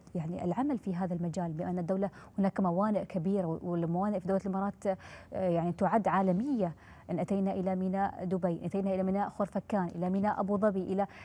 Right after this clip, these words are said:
آه، ميناء الشارقة، هذه موانئ عالمية وهي، وهي نقلة وحركة في هذه المنطقة. إذا نحتاج إلى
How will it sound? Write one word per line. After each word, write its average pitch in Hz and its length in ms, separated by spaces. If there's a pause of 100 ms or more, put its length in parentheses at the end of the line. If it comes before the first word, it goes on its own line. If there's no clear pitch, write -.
(120)
آه، 180 140
ميناء 196 300
الشارقة، 220 460
هذه 302 260
موانئ 262 340
عالمية 202 580
وهي، 208 480
وهي 190 520
نقلة 254 440 (360)
وحركة 180 720
في 185 180
هذه 190 180
المنطقة. 185 340
إذا 190 80
نحتاج 196 420
إلى 208 200